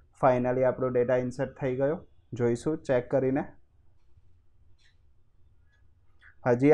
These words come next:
આની અંદર પણ હું કોમન એક વસ્તુ હજી કરી શકું છું, પણ પહેલાં તમે આટલી પ્રેક્ટિસ કરી નાખો,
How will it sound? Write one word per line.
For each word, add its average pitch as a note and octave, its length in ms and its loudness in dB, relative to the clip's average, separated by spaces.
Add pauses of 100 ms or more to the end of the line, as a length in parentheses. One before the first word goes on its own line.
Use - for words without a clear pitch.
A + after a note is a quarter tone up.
આની D3+ 220 2
અંદર D3 180 4 (100)
પણ D#3 160 0
હું D3 200 -2
કોમન D3 380 4 (280)
એક C#3 180 -4
વસ્તુ D3 320 4
હજી C3+ 320 2
કરી C3 240 2
શકું A#2 260 -6
છું, A2+ 160 -10
પણ C3 180 -2 (560)
પહેલાં B2+ 300 4
તમે C3 160 2
આટલી B2+ 320 -2
પ્રેક્ટિસ C#3 420 -2
કરી C#3+ 220 4
નાખો, C#3+ 340 -2